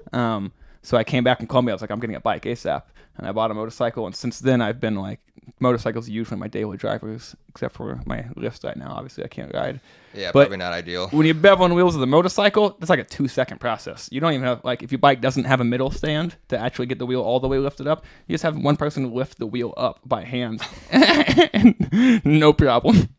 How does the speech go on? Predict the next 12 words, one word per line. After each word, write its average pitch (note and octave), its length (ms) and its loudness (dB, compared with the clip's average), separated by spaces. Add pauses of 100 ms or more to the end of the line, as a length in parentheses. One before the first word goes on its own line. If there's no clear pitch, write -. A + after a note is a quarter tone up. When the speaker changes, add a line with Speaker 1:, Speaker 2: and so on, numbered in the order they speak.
(220)
Speaker 1:
Make E3 500 0
bevels C#3 300 6
in B2+ 80 2
one C3 140 2
second. B2+ 320 -6 (1600)
Speaker 2:
Incredible. E2+ 680 -6 (280)
Speaker 1:
Hmm. B2 240 -14 (580)
Speaker 2:
Yeah, F2+ 160 -10
I - 40 -8
just F2 180 -14
wanted F2+ 260 -8
to, F2 220 -8